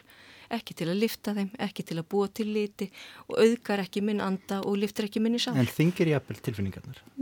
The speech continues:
Speaker 1: Já,
Speaker 2: Eða?
Speaker 1: já, þetta er bara, þe-, þetta er ekki neitt og, og andlegur dauði er náttúrulega ömurlegasti dauði sem hægt er að hugsa
Speaker 2: Ég ætla nú,
Speaker 1: sér.
Speaker 2: þú fyrir nú ekki að halda þér fram, Brynhildur, þú sért andlega dauð.
Speaker 1: <laughs> Nei, en <laughs> bara síður en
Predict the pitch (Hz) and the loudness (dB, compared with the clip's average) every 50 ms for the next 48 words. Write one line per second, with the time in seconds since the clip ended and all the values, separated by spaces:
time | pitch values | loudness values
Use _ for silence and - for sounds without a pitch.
0 | 262 277 285 254 254 269 269 269 262 254 233 214 190 180 180 220 220 - - 247 | -2 0 2 2 4 4 4 4 4 4 2 2 0 0 -2 -4 -2 -2 -2 -2
1 | - 247 240 247 247 240 - - - - - - - - 240 - - 240 247 - | 0 0 2 2 2 2 0 -2 -4 -8 -10 -12 -6 -4 -4 -2 0 0 2 2
2 | 247 233 254 277 302 302 294 262 - 214 180 151 156 - - - 202 196 185 - | 2 4 4 2 2 2 0 0 0 -2 -2 -2 -4 -8 -6 -4 -2 -2 0 0
3 | 202 202 - 190 214 262 277 277 - 247 240 240 226 - 247 247 254 262 233 220 | 0 0 2 2 2 2 2 2 2 2 2 2 2 2 4 4 4 4 2 2
4 | 220 226 226 - - 233 233 240 233 214 - - - - - - - - 226 240 | 2 0 0 0 -2 0 0 0 0 0 -2 -4 -6 -8 -6 -4 0 4 4 6
5 | 254 262 269 262 262 262 247 247 240 226 - 254 262 262 262 247 - 233 240 254 | 6 6 4 4 2 0 0 -2 -4 -2 2 2 2 4 2 2 2 0 0 -2
6 | 254 - 254 247 240 196 143 131 123 - 131 139 135 123 131 127 - 165 170 156 | -4 -2 0 2 4 8 8 8 8 8 6 4 4 4 2 4 6 6 6 6
7 | - - 135 127 147 - 151 143 165 - 208 196 - 160 131 135 151 139 - 156 | 4 2 2 2 4 6 8 8 12 12 12 12 12 12 10 10 12 12 12 12
8 | 143 135 151 143 156 151 - - 165 165 - - - 156 143 135 127 - - 131 | 12 12 10 10 10 8 8 8 10 10 10 10 10 10 10 10 10 8 6 6
9 | 113 - 466 539 523 466 349 262 - 302 294 226 214 214 208 - 294 392 370 - | 6 8 8 8 8 8 8 8 8 8 10 10 10 8 8 8 8 8 10 12
10 | 254 240 - - - 330 240 - - - - - 320 277 - 139 262 240 - - | 12 12 12 10 6 4 6 6 6 6 4 -2 -2 -2 6 10 10 10 12 10
11 | 208 - - - - - 415 494 440 294 226 220 214 208 202 | 6 6 8 8 8 8 8 8 8 8 8 8 8 8 6